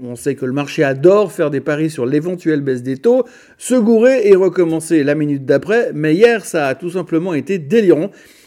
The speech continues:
Je ne sais même pas comment les gars osent encore faire des prévisions pour changer d'avis cinq heures plus tard.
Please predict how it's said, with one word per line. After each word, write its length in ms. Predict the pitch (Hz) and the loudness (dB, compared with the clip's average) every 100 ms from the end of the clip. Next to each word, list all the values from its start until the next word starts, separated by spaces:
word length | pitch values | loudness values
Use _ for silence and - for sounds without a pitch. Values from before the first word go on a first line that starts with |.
| _ | _
Je 160 | 131 185 | 0 2
ne 100 | 233 | 2
sais 300 | - 233 220 | 0 2 2
même 280 | 196 214 196 | 2 -4 -4
pas 200 | 196 190 | -4 -2
comment 300 | 170 160 175 | -2 -2 -4
les 100 | 135 | -2
gars 280 | 139 139 - | -4 -4 -2
osent 300 | 233 240 196 | 2 2 2
encore 360 | 202 185 180 | -2 -2 -4
faire 200 | - 185 | -2 -4
des 120 | 151 113 | -4 -6
prévisions 540 | 175 175 165 139 180 | -4 -4 -4 -6 -8
pour 180 | 170 131 | -8 -10
changer 280 | 165 180 160 | -6 -2 0
d'avis 320 | 139 156 196 | 0 -2 -6
cinq 260 | 196 180 | -8 -4
heures 120 | 233 - | -4 -4
plus 160 | 175 | -6
tard. 240 | - 110 | -4 -6